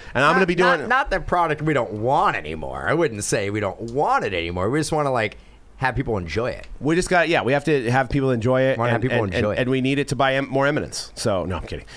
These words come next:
Speaker 2: Well,
Speaker 1: Um,
Speaker 2: we're gonna need to sell a lot of it then.
Speaker 1: Yeah, yeah, we're gonna
Speaker 2: Like,
Speaker 1: need to sell a
Speaker 2: uh,
Speaker 1: lot of
Speaker 2: we're
Speaker 1: it.
Speaker 2: gonna have to
Speaker 1: Fifty dollars a pop. We're gonna have
Speaker 2: Yeah.
Speaker 1: to sell six hundred boxes. But, um, Eminence on Monday with me, by the way. Hit random, only ten spots. Guarantee yourself a card.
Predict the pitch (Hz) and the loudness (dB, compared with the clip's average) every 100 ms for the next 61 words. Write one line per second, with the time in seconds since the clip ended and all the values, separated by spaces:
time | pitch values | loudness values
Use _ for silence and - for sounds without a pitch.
0 | - - 113 156 147 156 160 156 139 160 | -10 -2 2 2 2 2 2 0 0 2
1 | 135 113 87 71 69 65 101 87 - 80 | 2 2 -2 -4 -10 -10 -8 -8 -8 -8
2 | 92 107 110 113 104 117 107 101 101 113 | -4 -2 -2 -2 0 0 0 0 0 0
3 | 113 107 143 151 151 151 131 127 - - | 0 0 0 2 2 2 2 0 -2 -4
4 | 117 113 107 98 123 113 - - - - | 0 0 0 0 2 0 -4 -12 -14 -6
5 | 143 135 139 113 - 65 - 101 - - | -4 0 0 0 -4 -8 -4 -4 -4 -12
6 | - - 113 110 95 - - - - - | -8 0 2 2 -2 -10 -14 -16 -14 -12
7 | - 151 170 196 190 185 165 180 175 151 | -4 2 2 4 4 2 4 4 4 4
8 | 135 165 139 - - 120 120 120 127 - | 4 2 0 -4 -2 0 2 0 -2 -2
9 | 147 151 135 135 139 - 127 120 139 - | 0 2 2 0 -2 0 0 0 0 2
10 | 135 120 - - - - - 127 131 139 | 2 0 -6 -12 -16 -12 0 2 2 0
11 | 139 - 139 135 - 139 113 117 | 0 2 0 0 2 2 2 -2